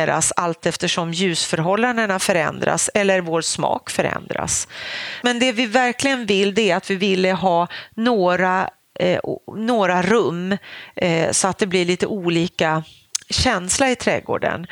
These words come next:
Och sen att vi har plats med både fle-, många sittplatser, det tycker vi är härligt. Och sen att det finns både matväxter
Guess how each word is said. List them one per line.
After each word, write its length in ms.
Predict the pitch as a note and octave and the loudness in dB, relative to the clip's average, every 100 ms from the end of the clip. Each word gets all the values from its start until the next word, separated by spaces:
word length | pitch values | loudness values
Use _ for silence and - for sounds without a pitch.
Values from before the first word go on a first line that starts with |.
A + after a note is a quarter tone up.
| - | -12
Och 340 | - - G#3+ | -12 -4 0
sen 340 | - G3+ E3+ E3+ | 2 2 0 -2
att 240 | F3 D#3+ F#3 | -4 -2 0
vi 100 | E3+ | 0
har 160 | E3 | 0
plats 600 | - - C#4 B3 - - | -2 0 0 0 -2 -2
med 220 | E3+ D3+ E3 | -2 -2 0
både 500 | F3 D#3+ D#3+ D3 E3 - - - - | 0 0 2 0 0 -8 -12 -10 -4
fle-, 220 | C#4+ - | -2 2
många 420 | C4 C4 B3+ C4+ | 2 2 2 0
sittplatser, 840 | - D4 - - - A#3+ - - F#3+ | 2 0 0 -4 -2 -2 0 -2 0
det 180 | G#3 - | 0 0
tycker 320 | - D#3+ E3 | -2 -2 -2
vi 120 | C#3+ | 0
är 60 | D#3+ | 0
härligt. 520 | D3+ - - E3 - - | 0 0 -2 -4 -6 -6
Och 200 | F3+ - | -4 -2
sen 320 | F#3 D#3 - | -2 -2 -2
att 140 | D#3+ - | -2 -2
det 100 | D#3+ | -4
finns 340 | E3+ D3+ - | -4 -4 -4
både 280 | D3+ D3 D3+ | -2 -2 -2
matväxter 1120 | D#3+ F3+ D#3+ D3+ - - F3+ - - - D#3 | 0 2 2 0 -6 -2 -2 0 -2 2 0